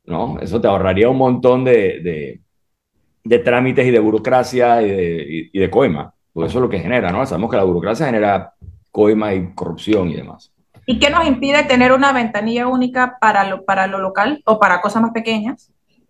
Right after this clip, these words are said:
Speaker 2: que en teoría deberían ser hasta más fáciles?
Speaker 1: Sí y no.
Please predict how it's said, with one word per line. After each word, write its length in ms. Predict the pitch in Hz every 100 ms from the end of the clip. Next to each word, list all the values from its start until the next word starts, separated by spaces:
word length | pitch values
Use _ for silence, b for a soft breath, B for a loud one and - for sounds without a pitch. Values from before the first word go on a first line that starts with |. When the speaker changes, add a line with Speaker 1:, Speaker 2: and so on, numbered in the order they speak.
| _ _ _
Speaker 2:
que 100 | 214
en 40 |
teoría 240 | 208 208 240
deberían 300 | 226 208 214
ser 100 | 233
hasta 160 | 233
más 180 | 196 196
fáciles? 540 | 208 208 208 277 - _ _ _ _ _ _ _ _ _ _ _ _ _ -
Speaker 1:
Sí 300 | - 196 170
y 20 |
no. 460 | 143 117 104 -